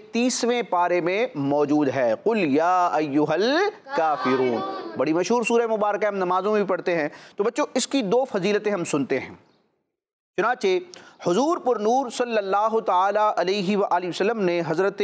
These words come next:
نوفل رضی اللہ تعالی عنہ سے ارشاد فرمایا، "تم قل یا ایھا الکافرون، یعنی کہ سورہ کافرون پڑھ کر سویا کرو،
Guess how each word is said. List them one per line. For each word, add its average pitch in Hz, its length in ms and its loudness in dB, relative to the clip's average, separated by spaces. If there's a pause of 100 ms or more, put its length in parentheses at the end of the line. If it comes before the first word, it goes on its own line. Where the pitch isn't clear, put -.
(140)
نوفل 160 440 -2 (200)
رضی 185 220 0
اللہ 175 440 0
تعالی 170 260 2 (100)
عنہ 147 160 -2 (180)
سے 165 240 2
ارشاد 147 400 0
فرمایا، 120 360 0 (680)
"تم 247 240 2 (120)
قل 247 200 2
یا 185 380 2
ایھا 190 360 0
الکافرون، 165 760 2
یعنی 170 180 0
کہ 180 120 0
سورہ 175 460 2 (240)
کافرون 160 560 0
پڑھ 240 280 -4
کر 196 120 0
سویا 185 360 0
کرو، 175 360 2